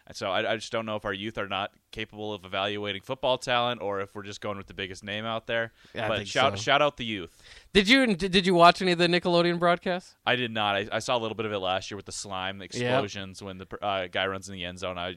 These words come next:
Speaker 1: I just said, "You know, I don't think this is how I need to spend my time." And I was also
Speaker 2: <laughs>
Speaker 1: giving a beautiful and wondrous, uh, women's basketball postgame show with, with Nick and D P.
Speaker 2: Oh,
Speaker 1: So,
Speaker 2: absolutely.
Speaker 1: yeah.
Speaker 2: Yeah, I was, uh, and, and of course the women didn't, came up a little bit short. Was there a lot of complaints about the refs in that one as well, I believe?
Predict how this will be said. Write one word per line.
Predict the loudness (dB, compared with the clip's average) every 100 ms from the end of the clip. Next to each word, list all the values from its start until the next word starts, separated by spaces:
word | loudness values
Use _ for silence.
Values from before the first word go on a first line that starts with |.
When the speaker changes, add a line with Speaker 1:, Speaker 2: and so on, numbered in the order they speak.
| -10
Speaker 1:
I | -10
just | -10 -12
said, | -8
"You | -4
know, | -4 -6 _ _ _ _
I | -2
don't | 0 -2
think | -2 -10
this | -8 -10
is | -4
how | -2
I | -2
need | -6
to | -12
spend | -12 -10 -10
my | -10 -12
time." | -12 -14 -14 -14 -2
And | 2
I | 2
was | 4
also | 2 2 0 0
Speaker 2:
<laughs> | -2
Speaker 1:
giving | -2 -2 -4
a | -6 -4
beautiful | -4 -4 -4 -4 -4
and | -4
wondrous, | -4 -4 -4 -6 -10 -6
uh, | -4 -4
women's | -6 -12 -8
basketball | -6 -6 -8
postgame | -8 -10 -10 -14
show | -8 -8
with, | -8 _ _ -16
with | -14
Nick | -12 -14
and | -12
D | -12
P. | -12 -10 -8
Speaker 2:
Oh, |
Speaker 1:
So, | 2 6
Speaker 2:
absolutely. | 6 4 -2 -2 -4 -8 -10
Speaker 1:
yeah. | -14 -14 _ 6
Speaker 2:
Yeah, | 8 10
I | 8
was, | 6 4 0 4
uh, | 6 6 4
and, | 2
and | 0 0
of | 2
course | 0
the | 0
women | -4 -4 -4
didn't, | -4 -4 -2
came | 0
up | 0 -4
a |
little | -4 -2
bit | -4
short. | 0 0 2
Was | 4
there | 6
a |
lot | 6 6
of | 4
complaints | -2 2 2 2
about | 0 2
the | 2
refs | 0 0
in | -2
that | -4 -2
one | -4
as | -2
well, | 0 0
I | 0
believe? | -2 -4 -6